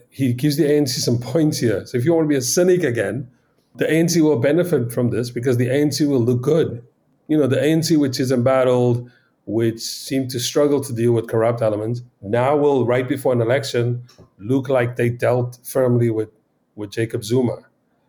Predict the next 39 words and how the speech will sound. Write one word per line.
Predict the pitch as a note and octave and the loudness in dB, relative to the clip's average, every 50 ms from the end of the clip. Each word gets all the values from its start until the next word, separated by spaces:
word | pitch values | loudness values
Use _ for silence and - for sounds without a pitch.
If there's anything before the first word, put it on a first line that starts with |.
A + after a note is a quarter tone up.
| _ _ _ _ - | _ _ _ _ -10
And | B2+ C3+ B2+ B2 | -6 -4 -4 0
so | - D3+ C#3+ B2+ | 0 0 0 0
probably | - F#3 F3 F#3 G3+ F#3+ | 0 -2 0 0 2 2
in | F3 E3 | 2 2
the | C#3 C3 B2+ | 2 2 2
end, | B2+ B2+ B2+ B2 A#2+ B2 - - _ _ _ _ _ _ _ _ | 2 2 0 0 -4 -4 -8 -14 _ _ _ _ _ _ _ _
the | - A#2+ | -12 -8
problem | A#2+ D#3 D#3+ E3 F3 E3+ | -2 0 0 2 2 0
in | E3 | 2
South | E3 C#3+ | 2 2
Africa | C3+ C3 B2 - - A#2+ | 2 2 2 0 0 0
right | A#2+ A#2 A2+ A2+ | 0 0 0 -2
now | A2 A2+ A2 G#2+ A2 - | -2 -2 -2 -4 -4 -4
is | A#2 G#2 G#2+ | -6 -4 -2
the | A2 G#2+ | 0 -2
opposition | G#2+ - A#2+ A2+ A2+ A#2+ A#2+ - E3 D#3+ D#3+ | 0 -2 -4 -4 -2 -2 0 0 0 0 0
parties | D3+ C3+ B2 A#2+ A2+ A2 A2 A2 - - _ _ _ _ _ _ _ _ _ | 0 0 0 2 0 -2 -4 -6 -10 -16 _ _ _ _ _ _ _ _ _
all | C3 C3+ C3+ C#3+ C#3+ C#3+ C3+ - - | 0 2 4 4 4 2 0 0 0
are | A#2 A2+ A2+ A2 A2 G#2+ - - - _ | 0 2 2 2 0 -2 -4 -10 -16 _
chipping | - D#3 C#3 B2 C#3 C3+ C3 | -4 -4 -2 -2 -2 0 0
away | B2 A2+ A2+ A#2+ A#2+ A#2+ | 0 2 2 2 0 0
at | A#2 | 0
each | A2 A#2 - - | -4 -8 -8 -4
other's | B2+ C3 C3 A#2+ A#2 G#2+ G2 - - - - - | -4 -2 0 0 -2 -2 -2 -6 -10 -14 -16 -20
support. | - - - - G2+ F2+ F2+ - _ _ _ _ _ _ _ _ _ _ _ - | -20 -18 -10 -8 -8 -8 -8 -12 _ _ _ _ _ _ _ _ _ _ _ -6
They're | - A2+ | -6 -6
fighting | - - C#3+ C#3 C3+ C3+ C3 | -2 0 0 0 2 2 0
each | B2 B2 B2 | 0 0 0
other | B2 A#2+ A#2+ B2 | 0 0 2 0
over, | A#2+ G#2+ A2 G#2+ F#2+ - G#2+ | 0 2 0 0 0 -2 -4
like, | G#2 G2+ G2 - A2+ | -4 -6 -6 -6 -6
electoral | G2 G#2+ A2 - - B2 A#2 | -6 -6 -8 -4 -4 -4 -4
support, | A#2+ A#2 A#2+ - A2 G#2+ G#2+ - - - | -4 -6 -6 -6 -6 -6 -6 -8 -6 -4
and | A#2+ A#2 | -2 0
they're | A#2+ A#2+ | 0 0
not | A#2+ B2 C3 A#2+ B2 | 2 0 0 0 0
making | B2+ B2 A#2+ B2 A#2+ A#2 | -2 -2 -2 0 -2 -2
a | A2+ | -4
dent, | - - A#2 A2 A2 A2+ A#2 A#2 - | -4 -4 -4 -2 -2 -2 -4 -8 -10